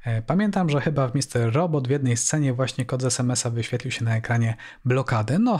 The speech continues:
e, nie oglądałem Mister Robota tak dokładnie, ale rzeczywiście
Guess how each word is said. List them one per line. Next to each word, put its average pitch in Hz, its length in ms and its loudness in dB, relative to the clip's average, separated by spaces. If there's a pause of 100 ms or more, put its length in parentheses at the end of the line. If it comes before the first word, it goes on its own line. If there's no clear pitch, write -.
e, 131 140 2
nie 135 260 2
oglądałem 127 440 2
Mister 123 280 0
Robota 120 300 -2
tak 117 140 -2
dokładnie, 131 440 -2 (380)
ale 131 160 0
rzeczywiście 110 540 -2